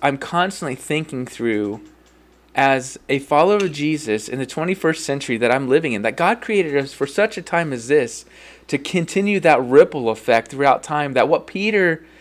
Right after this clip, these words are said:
what God was doing through Peter and John and James and even the brother of James and, and Jude and all these people in the first century, he created us for such a time as this to continue to do what they were doing two thousand years ago.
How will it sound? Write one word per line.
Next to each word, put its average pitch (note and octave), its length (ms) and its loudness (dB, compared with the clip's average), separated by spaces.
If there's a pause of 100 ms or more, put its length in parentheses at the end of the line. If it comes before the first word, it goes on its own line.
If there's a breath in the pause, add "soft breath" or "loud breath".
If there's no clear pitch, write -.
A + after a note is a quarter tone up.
(120 loud breath)
what E3 120 4
God E3 200 6
was F3 140 0
doing D#3+ 240 0
through - 120 -6
Peter G#3 420 0
and B2+ 120 -2
John E3+ 300 2
and B2+ 140 -4
James E3 540 -4
and A2+ 200 -6 (240 loud breath)
even A#3 200 2
the D3 60 2
brother E3+ 360 6
of C3+ 80 0
James A#2+ 560 0
and, C3 480 -4
and A#2+ 380 -6
Jude F3 640 2
and A#2+ 200 -2
all F#3 180 4
these A3+ 180 -6
people A#2 420 0 (240 loud breath)
in - 100 -2
the D3 60 8
first G3+ 340 0
century, C#3 420 -2 (320 soft breath)
he A3 200 -4
created G3 600 -2 (100)
us A#3+ 380 2
for D3+ 120 -2
such D3 260 0
a C3+ 40 -8
time C#3+ 280 -2
as B2+ 140 -2
this C#3+ 180 2
to F3 120 -6
continue G3 580 -4
to F#3+ 100 -6
do D3 260 0
what C#3+ 260 -2
they C4 180 6
were D4+ 160 2
doing D#3 340 2
two A3+ 160 -4
thousand A3 360 -4
years A#3 260 -6
ago. - 260 -16